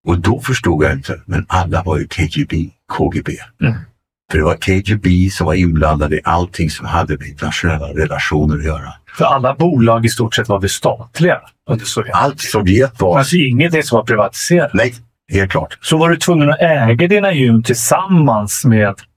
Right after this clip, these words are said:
Speaker 2: den sovjetiska
Speaker 1: Nej.
Speaker 2: staten, eller kunde du äga gymmet själv?
Speaker 1: Du kunde äga det själv. Det var alltså i början av en process med glasnost, perestrojka,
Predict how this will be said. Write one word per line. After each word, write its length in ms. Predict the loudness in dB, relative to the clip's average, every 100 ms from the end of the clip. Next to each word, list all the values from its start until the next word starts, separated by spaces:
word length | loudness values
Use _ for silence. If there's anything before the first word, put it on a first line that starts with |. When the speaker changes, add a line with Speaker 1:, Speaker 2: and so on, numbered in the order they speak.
| _ _ -2
Speaker 2:
den 280 | 2 2 0
sovjetiska 580 | 0 2 2 0 -2
Speaker 1:
Nej. 40 | -2
Speaker 2:
staten, 500 | 0 0 0 0 0
eller 140 | 0
kunde 260 | 2 2 2
du 80 | 2
äga 380 | 0 -2 0 2
gymmet 320 | 2 -2 -8
själv? 260 | -4 -4 -4
Speaker 1:
Du 60 | -8
kunde 260 | -2 0 0
äga 180 | 0 -2
det 60 |
själv. 260 | -2 -4 -4 -10 -20 -18 -18 -20 -6
Det 100 | 0
var 160 | 0 0
alltså 200 | 0 -2
i 40 |
början 640 | -2 0 2 4 2 4
av 180 | 2 2
en 140 | 0 -2
process 680 | -4 -4 -2 -2 -4 -4 0
med 240 | 2 2
glasnost, 920 | 0 0 -2 0 0 0 -8 -10 -14 -14 _ _ _ _ -2
perestrojka, 920 | 0 2 0 -2 0 0 -2 -4 -6